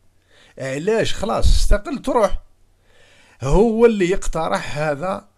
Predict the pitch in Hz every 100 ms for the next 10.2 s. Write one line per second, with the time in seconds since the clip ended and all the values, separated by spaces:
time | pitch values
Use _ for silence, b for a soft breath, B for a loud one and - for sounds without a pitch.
0 | _ _ 104 98 143 147 190 143 143 101
1 | 110 110 107 196 - 147 135 131 147 113
2 | 143 123 117 160 196 202 b b b b
3 | b 123 139 139 117 113 104 - - b
4 | b b - 262 - 151 269 277 269 247
5 | 190 233 180 165 147 - - - _ b
6 | b - 190 233 185 220 208 208 226 254
7 | 247 196 - - 196 175 226 254 262 -
8 | _ b b - 196 196 196 247 240 202
9 | 226 220 214 165 180 202 185 196 240 247
10 | 247